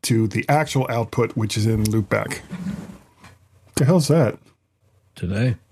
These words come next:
Speaker 2: I can hear it in my headphones, so
Speaker 1: That, like,
Speaker 2: I assume
Speaker 1: da, da,
Speaker 2: it's
Speaker 1: da, da, da, da, da, da.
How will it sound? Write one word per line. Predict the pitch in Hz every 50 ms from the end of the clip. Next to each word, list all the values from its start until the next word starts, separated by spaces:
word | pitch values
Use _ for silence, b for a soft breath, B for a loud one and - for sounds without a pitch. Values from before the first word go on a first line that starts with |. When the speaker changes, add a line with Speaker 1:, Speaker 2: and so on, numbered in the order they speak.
| _ _ _ _ _ _ _ _ _ _ _ _ _ _ _ _ _ _ _ _ _ _ _ _ _ _ -
Speaker 2:
I | 113 104
can | - - 101
hear | 101 110 110
it | 98 -
in | 101
my | 107 107 107
headphones, | 98 101 98 82 - - 87 85 90 92 98 98
so | - - 95 92 92 90 90 - - _ B B B B B B B B B B B B B B B B B B B B B B B B B B
Speaker 1:
That, | 143 135 -
like, | 127 127 123
Speaker 2:
I | 104
assume | 87 - 143 135
Speaker 1:
da, | 110 - -
da, | 85 -
Speaker 2:
it's | 117 -
Speaker 1:
da, | - 127
da, | 117 - 127 117
da, | - - 117
da, | 107 - 113
da, | 104 - - 113
da. | 104 - - 110 104